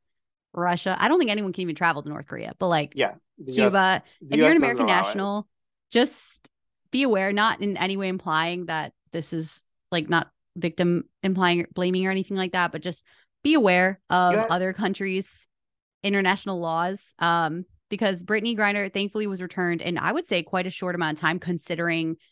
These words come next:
Speaker 1: she was sentenced to nine years in Russia.
Speaker 2: Yeah.
Speaker 1: Um, but it still was, what was that, ten months, ten months away from her family,
Speaker 2: Mm-hmm.
Speaker 1: just in time,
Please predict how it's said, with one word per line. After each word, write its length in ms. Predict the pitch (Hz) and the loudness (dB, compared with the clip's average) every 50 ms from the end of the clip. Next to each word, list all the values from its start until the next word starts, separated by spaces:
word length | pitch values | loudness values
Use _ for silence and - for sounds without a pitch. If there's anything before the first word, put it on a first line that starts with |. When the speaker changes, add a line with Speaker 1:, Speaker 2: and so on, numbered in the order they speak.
| _ _ | _ _
Speaker 1:
she 240 | - - - 214 208 | -16 -10 -6 -4 -2
was 280 | 185 185 175 160 - - _ | 0 -2 -2 -4 -6 -16 _
sentenced 480 | - - - 220 269 - 208 170 - - | -12 -4 0 0 0 0 -2 -4 -4 -4
to 80 | - 165 | -4 -2
nine 260 | 170 165 175 190 180 | 0 2 2 2 2
years 300 | 170 185 202 175 - - | 0 0 -2 -4 -6 -6
in 80 | 156 | -6
Russia. 400 | 151 139 185 - - - - - _ _ _ _ _ _ _ _ _ _ - | -4 -4 -4 -4 -6 -8 -10 -10 _ _ _ _ _ _ _ _ _ _ 2
Speaker 2:
Yeah. 240 | 190 185 175 160 117 | 4 4 6 6 4
Speaker 1:
Um, 200 | - - 190 180 _ _ _ _ _ - | 0 -2 -6 -8 _ _ _ _ _ -2
but 300 | 190 175 156 143 - _ _ | 0 2 2 0 -2 _ _
it 180 | - 196 180 - | 0 0 0 0
still 340 | - - - 214 208 202 190 | -4 -2 0 2 2 4 4
was, 600 | 190 180 175 170 170 170 165 - - - - _ _ _ _ _ _ _ _ _ _ _ _ _ _ _ _ _ _ _ _ _ _ _ _ _ - | 4 4 2 2 0 -2 -4 -6 -10 -14 -16 _ _ _ _ _ _ _ _ _ _ _ _ _ _ _ _ _ _ _ _ _ _ _ _ _ -10
what 140 | 190 180 165 | -6 -6 -4
was 100 | 160 156 | -4 -2
that, 180 | 160 - - _ _ _ _ _ _ _ _ _ _ | -4 -4 -4 _ _ _ _ _ _ _ _ _ _
ten 200 | - 190 175 190 | 0 2 4 4
months, 460 | 202 208 226 247 - - - - - _ _ _ _ _ | 6 4 4 4 2 -2 -12 -12 -16 _ _ _ _ _
ten 160 | - 214 202 | -4 0 2
months 200 | 214 226 233 233 | 2 2 2 2
away 200 | 247 233 233 226 | 0 0 2 0
from 180 | 240 247 247 233 | 0 0 0 0
her 120 | 262 262 | 0 -2
family, 500 | - 262 240 247 247 254 262 269 277 277 _ _ _ _ _ - | -2 -2 -2 0 0 0 0 -2 -2 -4 _ _ _ _ _ -8
Speaker 2:
Mm-hmm. 180 | 143 143 147 156 | -8 -6 -2 -2
Speaker 1:
just 280 | 190 190 190 - - _ - | -2 -2 -2 -6 -14 _ -6
in 120 | 202 202 185 | -4 -4 -2
time, 360 | 196 202 185 185 185 185 | 0 2 2 2 2 0